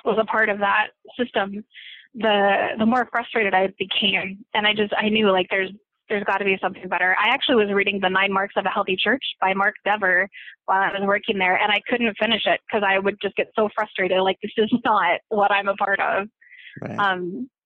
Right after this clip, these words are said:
Speaker 1: and, uh, like, just because there are bad men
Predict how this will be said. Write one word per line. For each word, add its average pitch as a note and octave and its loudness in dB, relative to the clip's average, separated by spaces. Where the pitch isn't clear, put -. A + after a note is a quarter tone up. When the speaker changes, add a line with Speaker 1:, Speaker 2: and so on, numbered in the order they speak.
Speaker 1:
and, G#3 0
uh, F#3+ -2
like, A3 -2
just C4 0
because A3 0
there G3+ 2
are F#3+ 2
bad G#3 2
men G#3 2